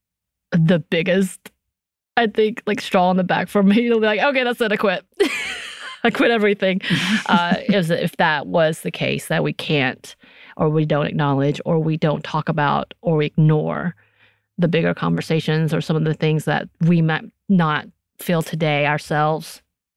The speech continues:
Speaker 1: in our small corner over here. But that fact that we, we are witnessing and we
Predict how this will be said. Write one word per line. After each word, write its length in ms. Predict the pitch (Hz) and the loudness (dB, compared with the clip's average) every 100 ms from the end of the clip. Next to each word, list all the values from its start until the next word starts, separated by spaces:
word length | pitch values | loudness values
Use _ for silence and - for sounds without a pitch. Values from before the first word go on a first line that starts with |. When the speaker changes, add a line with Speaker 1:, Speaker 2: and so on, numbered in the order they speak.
| - | -4
Speaker 1:
in 80 | 170 | 0
our 100 | 147 | 0
small 240 | - 143 147 | -2 -2 -2
corner 460 | - 147 143 139 | -2 0 0 -2
over 160 | 143 147 | -2 -4
here. 320 | 143 143 147 - - - - - - | -4 -6 -6 -12 -20 -20 -20 -8 0
But 320 | 151 143 - _ _ - | 0 0 -4 _ _ -6
that 180 | 147 - | -4 -2
fact 240 | 156 - | -4 -4
that 160 | 139 160 | -6 -4
we, 160 | 151 156 160 _ _ _ | -4 -4 -8 _ _ _
we 160 | 185 175 | 0 2
are 120 | 151 | 2
witnessing 480 | 160 170 175 - 151 | 0 0 -2 -2 -2
and 120 | 156 | 0
we 140 | 160 | 0